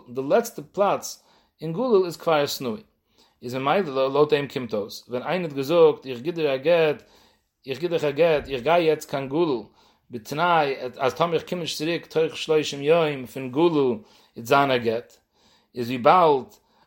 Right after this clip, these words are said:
אנטיפריס איז נאך אלץ אין יהודה, איז ער פילע, ער איז אנגעקומען צו אנטיפריס, אין ער צוריקגעקומען, איז דער תנאי נישט בטל, ווייל עס קיין נישט אנגעקומען, קיין גו-, קיין גולל.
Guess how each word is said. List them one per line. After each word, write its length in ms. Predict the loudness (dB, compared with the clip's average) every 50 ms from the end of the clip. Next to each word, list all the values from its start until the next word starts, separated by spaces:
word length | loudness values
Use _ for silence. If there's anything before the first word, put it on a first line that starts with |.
| _ -10
אנטיפריס 540 | -10 -8 -4 -4 -4 -2 -2 -2 -4 -4 -4
איז 80 | -6 -8
נאך 140 | -4 0 2
אלץ 260 | 2 2 2 0 -4
אין 100 | -8 -6
יהודה, 420 | -6 -4 -4 -4 -6 -6 -8 -12 -14 -16 _ _ _ _ _ _ _ _ _ _ _ -8
איז 120 | -2 0
ער 100 | 0 0
פילע, 320 | 0 0 0 0 2 2 2
ער 120 | 2 2
איז 220 | 0 -2 -2 -2
אנגעקומען 480 | -2 -4 -4 -4 -4 -4 -6 -6 -6 -6
צו 140 | -4 -4 -4
אנטיפריס, 800 | -4 -2 -2 -2 -2 -2 -2 -2 -2 -2 -2 -6 -10 -14 -18 _ _ _ _ _ _
אין 80 | -4 -2
ער 100 | -2 -2
צוריקגעקומען, 680 | -2 0 0 0 0 0 -2 -2 -2 -2 -2 -2 -6 -8 -16 _ _ _ _ _ _ _ _ _ _ _ _
איז 80 | -10 -8
דער 80 | -8
תנאי 280 | -4 0 2 2 2 2
נישט 240 | 2 0 -2 -2 -4
בטל, 260 | -4 -4 -4 -6 -8 -10 -10 -14 _ _ _ _ _ _ _ _ _
ווייל 120 | 2 2 2
עס 60 | 2
קיין 260 | 4 4 4 4 4
נישט 140 | 2 0 0
אנגעקומען, 400 | 0 -2 -2 -2 -2 -4 -4 -4
קיין 180 | -2 -2 -2 0
גו-, 500 | -2 -2 -4 -4 -8 -12 -18 -20 -10 -4
קיין 200 | 0 0 2 4
גולל. 240 | 2 2 2 0